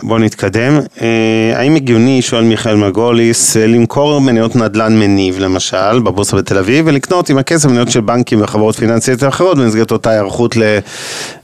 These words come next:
להמשך אינפלציה ועליות ריבית? בגדול התשובה היא כן בעיניי. שוב, זה לא המלצה ולא ייעוץ השקעות, אבל בגדול, כן, ה-, ה-, נקרא לזה רווח של הבנקים והמגזר הפיננסי, ואני מתעלם רגע,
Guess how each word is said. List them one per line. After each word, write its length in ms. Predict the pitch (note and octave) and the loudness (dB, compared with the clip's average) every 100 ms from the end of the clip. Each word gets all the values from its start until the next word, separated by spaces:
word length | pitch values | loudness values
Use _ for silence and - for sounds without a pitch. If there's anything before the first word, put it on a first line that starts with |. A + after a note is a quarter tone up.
| - | -2
להמשך 320 | A2+ A#2 A#2 | 0 0 0
אינפלציה 420 | G#2+ A2+ A2 G#2 | 0 0 0 0
ועליות 320 | G#2 G2+ G2+ | 2 0 0
ריבית? 540 | G2 G2 D3+ F3 - C#3+ - - - - A#2+ | 0 2 2 0 -4 -10 -14 -20 -20 -10 -4
בגדול 500 | B2 B2+ G#2 B2 C#3+ | -2 -2 0 0 0
התשובה 300 | - A2+ A2+ | 0 0 0
היא 100 | G#2+ | -2
כן 260 | - G#2 G2+ | -2 0 2
בעיניי. 720 | F#2+ F#2 G2 F#2+ G2+ D#3 E3 - - - - | 2 2 2 0 2 2 2 -2 -14 -20 -8
שוב, 460 | - A2+ F#2+ E2+ | -2 0 0 -4
זה 120 | E2+ | -4
לא 100 | G2+ | 0
המלצה 540 | G#2 G2+ G2 G#2+ G#2 G2+ | 2 0 0 -2 0 0
ולא 120 | F#2+ | 0
ייעוץ 200 | G2 G2 | 0 0
השקעות, 420 | G2+ - G#2 A#2 G#2 | 0 -2 -2 -2 -2
אבל 160 | F#2+ | -2
בגדול, 640 | F#2 G2 G2+ G#2+ C3 D3+ C#3 _ _ - | -2 -2 -2 0 0 0 -2 _ _ -8
כן, 260 | B2 G#2 F#2 | -2 -2 -2
ה-, 40 | - G2+ G2 - G2+ | -2 -2 -4 -4 -4
ה-, 380 | G2 F#2+ F#2 F2+ - - - - - _ | -2 -2 -2 -6 -12 -20 -20 -20 -20 _
נקרא 240 | A#2+ - A2+ | -6 -2 0
לזה 180 | G#2+ | 0
רווח 440 | G2 F#2+ B2+ C3 - | 0 0 0 0 -2
של 340 | - A2+ G2+ | 0 0 2
הבנקים 460 | G2 F#2 A2+ A2 G#2 | 0 0 -2 -2 -2
והמגזר 340 | G2 F#2 A2+ | 0 0 -2
הפיננסי, 420 | A2 A2 A2 G#2+ | 0 0 0 0
ואני 140 | G#2 G#2 | 2 2
מתעלם 420 | G2+ A2 G#2+ A2+ | 2 0 0 2
רגע, 380 | A2 G2+ G2+ | 0 0 0